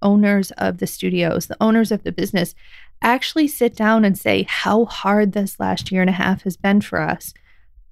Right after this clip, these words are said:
Now, I will say some of it was really fun. I like learning new things. When I talked to my friend Stephanie Tenser from Studio Po Yoga in Toronto, she and I were talking about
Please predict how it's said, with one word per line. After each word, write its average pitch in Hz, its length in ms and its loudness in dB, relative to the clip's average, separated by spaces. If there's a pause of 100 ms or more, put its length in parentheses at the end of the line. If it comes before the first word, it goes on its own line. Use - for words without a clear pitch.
(200)
Now, 214 440 0 (520)
I 214 80 0
will 196 180 4
say - 260 -4
some 269 240 0
of 262 100 2
it 240 120 2
was 208 160 -4
really 185 180 -2
fun. 156 400 -4 (240)
I 247 140 2
like 220 520 2
learning 175 320 0
new 170 140 2
things. - 500 -6 (460)
When 214 200 2
I 208 140 4
talked 196 300 -2
to 202 80 -2
my 196 180 2
friend 185 400 0
Stephanie 190 400 -4
Tenser 247 460 0
from 196 240 -2
Studio 185 340 -4
Po 196 220 0
Yoga 190 520 0 (120)
in 175 440 2
Toronto, 226 720 0
she 262 200 -4
and 262 100 2
I 240 60 2
were 254 100 0
talking 285 360 2
about 185 340 2